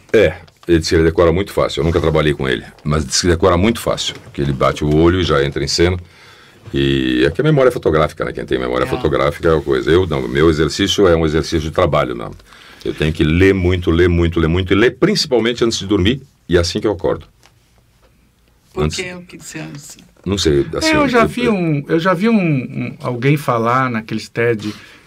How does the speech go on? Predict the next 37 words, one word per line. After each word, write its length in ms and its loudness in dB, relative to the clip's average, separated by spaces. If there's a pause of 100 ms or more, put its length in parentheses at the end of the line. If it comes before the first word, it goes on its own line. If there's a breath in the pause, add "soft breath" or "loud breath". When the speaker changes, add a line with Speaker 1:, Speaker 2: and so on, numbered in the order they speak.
(200 loud breath)
Speaker 3:
ted 420 -6
e 40 -10
tal, 280 0
que, 260 -8
Speaker 1:
É. 160 -8
Speaker 3:
que, 320 -6
que 160 -16
tem 220 0
alguma 220 0
coisa 200 2
a 40 2
ver 60 2
com 120 0
a 40 2
memória, 380 0
essa 160 -6
coisa 260 -4
de, 140 -16
de 160 -4
antes 220 -4
de 100 -4
dormir. 680 0
Speaker 1:
É. 260 -2 (440 soft breath)
Eu 80 2
faço 320 2
Speaker 3:
É, 20 6
Speaker 1:
antes 140 -2
de 60 -4
Speaker 3:
de 60 2
Speaker 1:
dormir, 160 4
eu 100 6
leio 240 4
pelo 180 2
menos 240 0
cinco, 220 -2
seis 260 4
vezes 560 0